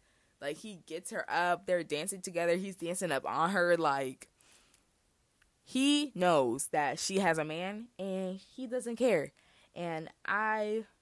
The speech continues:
it's admirable of him. And it's admirable only because I want the ship to work out. So, honestly, I'm like, "Screw Julian." Um, but that's, like, season three. Nothing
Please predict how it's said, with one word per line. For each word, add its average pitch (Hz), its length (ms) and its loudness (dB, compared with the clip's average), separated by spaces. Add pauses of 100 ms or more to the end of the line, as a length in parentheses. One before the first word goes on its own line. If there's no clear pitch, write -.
(760)
it's 277 140 6
admirable 220 420 8
of 185 80 4
him. 185 300 0 (140)
And 214 140 2
it's 240 120 4
admirable 233 520 4
only 208 200 -2
because 214 280 -2
I 185 100 6
want 170 220 2
the 160 80 2
ship - 280 4
to 196 100 -2
work 156 220 -2
out. 165 260 4
So, 175 120 4
honestly, 170 420 -2
I'm 170 160 -6
like, 208 300 -4
"Screw 370 400 -4
Julian." 302 500 -8 (640)
Um, 208 580 0 (1120)
but 190 260 2
that's, 202 240 0
like, 277 160 -2
season 202 420 0
three. 160 460 -6 (760)
Nothing 226 760 -2